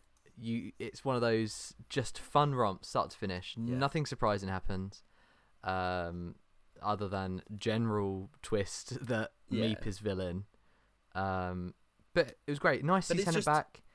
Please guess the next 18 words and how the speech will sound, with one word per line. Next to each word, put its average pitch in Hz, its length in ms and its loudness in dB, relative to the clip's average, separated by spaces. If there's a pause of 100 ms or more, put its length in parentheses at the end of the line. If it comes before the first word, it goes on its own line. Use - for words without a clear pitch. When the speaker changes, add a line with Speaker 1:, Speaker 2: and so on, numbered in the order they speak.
Speaker 1:
It's, 110 320 0
Speaker 2:
Yeah. 151 60 -4
Speaker 1:
it's 131 140 -4
like 151 200 4
he 156 120 0
never 127 180 2
left, - 440 -4 (240)
really. 101 240 0
Speaker 2:
Oh, 143 200 4 (100)
basically, 107 480 -2
yeah. 92 180 -4 (260)
Yeah, 98 240 -4
Donna 107 280 -2
was 95 220 -8 (320)
pretty 101 140 -8
much - 140 -10
the - 80 -14
same. 90 400 -10